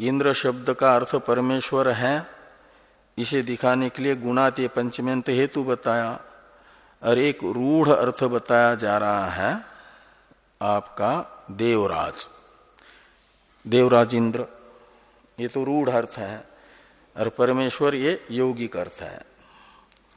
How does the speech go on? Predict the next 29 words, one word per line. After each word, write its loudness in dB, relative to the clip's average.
तो -2
इस -2
रूढ़ 2
अर्थ 4
को 4
बताने 2
वाला 4
जो -2
देवराज 2
पद 0
है -2
इसकी -6
अलग 0
से -2
अवतरण 0
टीका 0
है, -6
उससे 0
पहले 2
थोड़ी -2
एक -4
शंका 0
करके -2
उसका -4
समाधान -4
किया -10
जा -6
रहा -8
है। -12